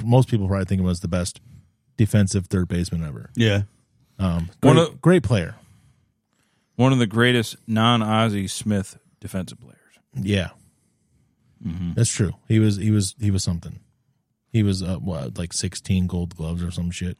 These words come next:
Speaker 3: Got a, he had a bunch.
Speaker 1: He had a bunch. One M V P year. That was when he, like, hit lights out for. He never even
Speaker 3: Sorry,
Speaker 1: came
Speaker 3: guys,
Speaker 1: close.
Speaker 3: I gotta pee again for the millionth
Speaker 1: He never
Speaker 3: time.
Speaker 1: came close to those
Speaker 3: God
Speaker 1: numbers.
Speaker 3: damn it.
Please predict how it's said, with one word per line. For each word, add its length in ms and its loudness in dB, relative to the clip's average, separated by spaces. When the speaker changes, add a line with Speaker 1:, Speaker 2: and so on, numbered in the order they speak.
Speaker 3:
Got 140 2
a, 260 -4
he 60 4
had 100 4
a 60 2
bunch. 460 -4
Speaker 1:
He 60 2
had 60 4
a 20 4
bunch. 240 2
One 240 6
M 120 6
V 140 4
P 140 2
year. 540 2
That 120 2
was 100 4
when 140 4
he, 160 2
like, 240 0
hit 240 4
lights 260 2
out 220 2
for. 180 -2
He 100 6
never 400 6
even 180 4
Speaker 3:
Sorry, 180 4
Speaker 1:
came 100 2
Speaker 3:
guys, 100 2
Speaker 1:
close. 40 2
Speaker 3:
I 20 4
gotta 140 2
pee 240 -2
again 260 -2
for 100 -6
the 80 0
millionth 280 2
Speaker 1:
He 40 4
never 200 4
Speaker 3:
time. 40 -4
Speaker 1:
came 160 2
close 200 2
to 80 0
those 80 0
Speaker 3:
God 80 -2
Speaker 1:
numbers. 180 0
Speaker 3:
damn 140 -6
it. 60 -8